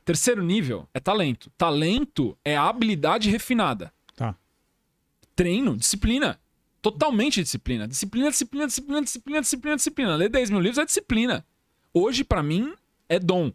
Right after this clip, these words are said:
Speaker 1: Porque eu leio sem parar e não me esforço.
Speaker 2: Entendi agora. Eu achava que o dom era o primeiro nível.
Speaker 1: Não, dom é quando eu faço aquilo já como minha natureza.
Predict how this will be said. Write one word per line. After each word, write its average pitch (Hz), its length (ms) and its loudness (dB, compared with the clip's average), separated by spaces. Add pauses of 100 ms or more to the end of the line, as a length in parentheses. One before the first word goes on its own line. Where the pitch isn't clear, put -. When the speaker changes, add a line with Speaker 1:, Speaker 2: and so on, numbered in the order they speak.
(460)
Speaker 1:
Porque - 220 0
eu 175 180 2
leio 156 380 2
sem 202 320 0
parar 226 520 -2 (120)
e 202 100 0
não 185 120 2
me 208 80 2
esforço. - 500 -2 (240)
Speaker 2:
Entendi 123 340 0
agora. 104 240 -2
Eu 120 60 2
achava 139 240 0
que 135 100 0
o 143 60 2
dom 139 140 2
era 147 80 2
o 147 40 0
primeiro 147 240 0
nível. 104 340 -2
Speaker 1:
Não, 151 340 -2
dom 156 560 0
é 131 100 -2
quando 165 320 0
eu 156 100 2
faço 170 520 0
aquilo 165 340 -2
já 147 180 2
como 147 220 -2
minha 147 280 -2
natureza. 131 500 -4